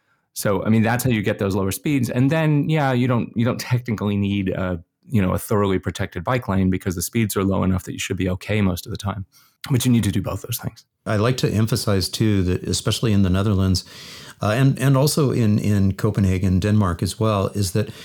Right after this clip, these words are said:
Speaker 2: about seventy percent of their entire cycle network is actually considered shared space.
Speaker 1: Mm-hmm.
Speaker 2: It's not protected and separated, uh, cycle network infrastructure. It's actually low speed, slow speed,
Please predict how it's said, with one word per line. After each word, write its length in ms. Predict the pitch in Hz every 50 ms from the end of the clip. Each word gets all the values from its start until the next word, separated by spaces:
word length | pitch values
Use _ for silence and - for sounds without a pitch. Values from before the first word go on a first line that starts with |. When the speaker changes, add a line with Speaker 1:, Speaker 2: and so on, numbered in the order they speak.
| - - - _ _ _ _ -
Speaker 2:
about 260 | 135 104 - 131 127
seventy 460 | - - - - 143 139 143 156 147
percent 440 | - - 135 120 - - 117 117 -
of 160 | - 110 101
their 180 | 110 110 104 104
entire 360 | 104 95 - - 110 104 101
cycle 360 | 92 - 107 98 92 98 90
network 600 | 87 90 101 - - - 95 82 80 - - - -
is 180 | 110 98 - -
actually 600 | - 107 104 - - - - 113 104 95 95 92
considered 500 | - - 107 104 - - 101 98 95 85
shared 320 | - - 104 87 85 82
space. 500 | - - - - - - - - - - - _ _ _ _ _ _ _ _ _ _ -
Speaker 1:
Mm-hmm. 180 | 107 135 196 220 - _ -
Speaker 2:
It's 340 | 123 117 - - - - -
not 320 | 117 113 117 120 123 -
protected 540 | - - 120 - - - 101 - - 120 101
and 100 | 101 92
separated, 720 | 90 - 101 90 - 107 104 101 101 95 92 92 95 - - 101
uh, 240 | 101 95 92 98 98
cycle 340 | - - 98 95 - 101
network 440 | 98 95 98 - 95 98 90 85 -
infrastructure. 680 | - 113 110 - - 92 - - 85 85 - 95 87 - -
It's 160 | 107 104 -
actually 640 | - 110 104 101 - - 120 104 98 95 95 92 - - - - - - - _ _ _ _ _ -
low 280 | 104 101 104 104 110
speed, 420 | 110 - - - 107 98 92 87 85
slow 320 | - - - 104 98 98
speed, 520 | 98 - - - 98 90 90 90 90 87